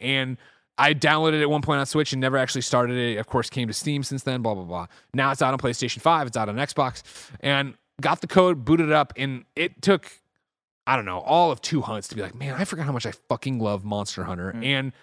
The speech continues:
Speaker 1: how much fun Rise is." Like, the, if you're not familiar, i-, of course, it's still the same game. It is designed to be this mobile experience.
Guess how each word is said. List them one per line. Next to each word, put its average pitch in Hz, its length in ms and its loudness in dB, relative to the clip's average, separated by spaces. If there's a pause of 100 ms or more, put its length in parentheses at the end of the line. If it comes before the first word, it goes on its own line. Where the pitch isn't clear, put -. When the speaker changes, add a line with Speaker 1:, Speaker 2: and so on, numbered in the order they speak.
(200)
Speaker 1:
how 160 140 4
much 147 280 -2
fun 131 340 0
Rise 110 320 -2
is." 95 340 -8
Like, 120 240 -2
the, 123 300 0 (260)
if 131 140 0
you're 147 120 4
not 160 280 2
familiar, 165 420 2
i-, 123 140 -2
of 117 120 -4
course, 131 280 0
it's - 180 -8 (140)
still 156 280 4
the 135 60 0
same 147 240 0
game. 139 260 2
It 123 80 -2
is 131 140 2
designed 120 400 -2
to 131 60 -2
be 127 100 -2
this 120 180 -4
mobile 120 440 0
experience. 110 560 -4